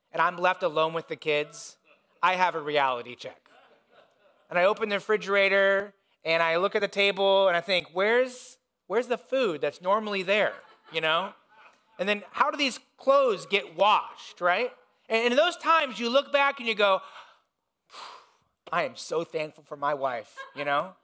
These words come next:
right? And, and that's just a, a temporal thing of life. But here in, in, in regard to salvation, he's saying when you, when you start boasting,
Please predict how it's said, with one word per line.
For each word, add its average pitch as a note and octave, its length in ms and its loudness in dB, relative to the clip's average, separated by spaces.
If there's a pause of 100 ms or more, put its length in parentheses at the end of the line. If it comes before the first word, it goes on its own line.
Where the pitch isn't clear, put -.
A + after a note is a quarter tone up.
(180)
right? G#3 320 0 (1120)
And, C4+ 160 4
and C#4 140 4
that's C#4 160 0
just C#4 140 -4
a, G3 140 4 (140)
a E3 120 -12 (300)
temporal F#3+ 380 -2
thing D#3 220 -6
of C3 100 -4
life. B2+ 360 -2 (260)
But G3 100 -6
here C#4 320 -8
in, D#3 240 -8 (140)
in, D#3 200 -16
in D#3+ 160 -16
regard G3 260 -4
to F#3+ 60 -8
salvation, D#3+ 600 -2
he's D3 100 -18
saying D#3+ 220 -8
when D#3 100 -12
you, A#3+ 240 -6 (280)
when G3 120 -6
you D#4+ 180 -4
start G3 280 -2
boasting, A3+ 540 -2